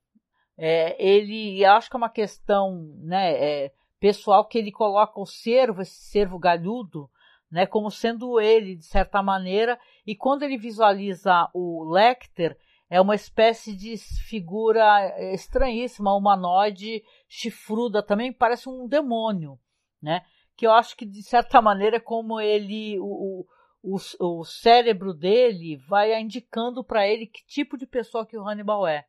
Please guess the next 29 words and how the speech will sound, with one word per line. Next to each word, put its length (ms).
né, 200
mas 240
pa-, 200
ele 100
parece 400
uma, 260
uma 300
figura 540
demoníaca, 840
né, 220
e 80
assustadora, 840
né. 180
Ou 140
seja, 320
o 140
Chilton 420
tá 160
conversando 680
com 200
ele, 260
ele 160
tá 200
ali 220
num, 480
umas, 400
umas 220
gaiolas, 720
né? 180